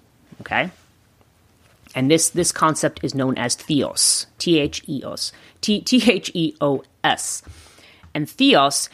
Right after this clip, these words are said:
is the word that we now use when we refer to God or to our relationship with God. Theological, for example.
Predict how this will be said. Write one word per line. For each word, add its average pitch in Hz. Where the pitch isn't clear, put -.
is 156
the 175
word 156
that 143
we 151
now 147
use 180
when 151
we 139
refer 170
to 220
God 98
or 143
to -
our 135
relationship 135
with -
God. -
Theological, 131
for -
example. -